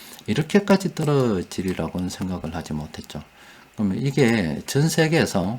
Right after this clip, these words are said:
중국이 미치는 영향력이 굉장하기 때문입니다. 자, 일단 좀 더 살펴보면은 중국 경제 성장률이 이렇게 나온 것은 여러 가지 악재가 좀 겹쳐서 그렇다라고도 볼 수 있습니다. 중국에는 현재 전력난 때문에 뭐, "이게 북한인가?" 싶을 정도로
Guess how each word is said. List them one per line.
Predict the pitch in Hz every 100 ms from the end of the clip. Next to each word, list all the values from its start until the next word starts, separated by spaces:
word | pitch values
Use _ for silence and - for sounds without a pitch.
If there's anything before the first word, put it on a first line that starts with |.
| -
중국이 | - 160 160 139 113
미치는 | 104 139 - 117 101 80
영향력이 | 82 95 113 120 87 76
굉장하기 | - 95 90 - 104 92
때문입니다. | - 80 76 73 73 73 - - - - - - -
자, | 120
일단 | 135 147 147
좀 | 170 160
더 | 147
살펴보면은 | 165 160 135 131 127 107 95
중국 | 92 170 165 139
경제 | 107 107
성장률이 | 117 147 131 113 104 120
이렇게 | 131 127 - 95
나온 | 85 90
것은 | 92 - 110
여러 | 85
가지 | 113 127
악재가 | - - - 160 107
좀 | 92
겹쳐서 | 82 - - 151 101 90 -
그렇다라고도 | 101 101 - 90 87 90 107
볼 | 104 117
수 | 98
있습니다. | - 92 92 87 135 135
중국에는 | 143 139 123 110 92
현재 | 98 101 110 104
전력난 | - 95 117 131 117 110
때문에 | 92 85 90 101 90 - - - - -
뭐, | 98
"이게 | 117 -
북한인가?" | - 139 - 185 113 92 110
싶을 | - - 101
정도로 | 90 82 82 82 90